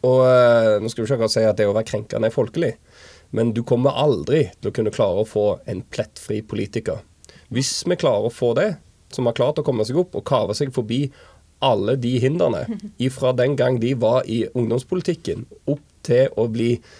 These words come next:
Speaker 1: s-, eh, ledende på et storting, ja, da, da er det mer en guddommelig figur enn det det er en politiker.
Speaker 2: Ja.
Speaker 1: Du har tråkket folk på tærne. Og,
Speaker 2: Ja,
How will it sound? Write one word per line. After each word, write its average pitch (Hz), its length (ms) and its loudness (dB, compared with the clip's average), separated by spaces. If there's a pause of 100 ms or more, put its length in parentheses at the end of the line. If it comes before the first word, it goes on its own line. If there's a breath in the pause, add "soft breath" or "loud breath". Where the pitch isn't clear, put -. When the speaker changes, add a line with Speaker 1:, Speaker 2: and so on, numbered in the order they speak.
(180 loud breath)
Speaker 1:
s-, - 200 -8
eh, 110 360 2
ledende 120 760 0
på 120 100 0
et 113 100 -2
storting, 147 440 -4 (1700 soft breath)
ja, 131 240 2
da, 123 360 0
da 139 240 2
er 123 100 2
det 123 160 2
mer 117 240 2
en 120 120 0
guddommelig 113 500 0
figur 110 420 -2
enn 117 140 -2
det 104 180 0
det 104 140 -2
er 107 60 0
en 110 80 -10
politiker. 104 560 -6 (340)
Speaker 2:
Ja. 113 100 -4
Speaker 1:
Du 127 220 -4 (400)
har 135 260 4
tråkket 117 320 -2
folk 120 160 -2
på 110 80 -4
tærne. 123 300 0 (920 soft breath)
Og, 120 100 -2
Speaker 2:
Ja, 185 260 -8